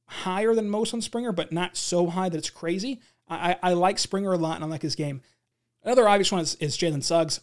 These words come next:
Of course, you buy stock in that. And then Scotty Barnes. Now,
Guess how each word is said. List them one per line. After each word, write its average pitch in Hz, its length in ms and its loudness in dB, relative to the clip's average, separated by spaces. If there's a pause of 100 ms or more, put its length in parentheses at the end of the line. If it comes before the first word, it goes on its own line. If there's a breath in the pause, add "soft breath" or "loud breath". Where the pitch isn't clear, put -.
(200)
Of 165 120 -2
course, 165 240 2
you 160 80 -2
buy 151 100 2
stock 151 300 -4
in 151 60 -2
that. 151 180 -4 (380 soft breath)
And 214 200 4
then 285 160 0
Scotty 233 360 0
Barnes. 156 400 -4 (420 soft breath)
Now, 180 200 -4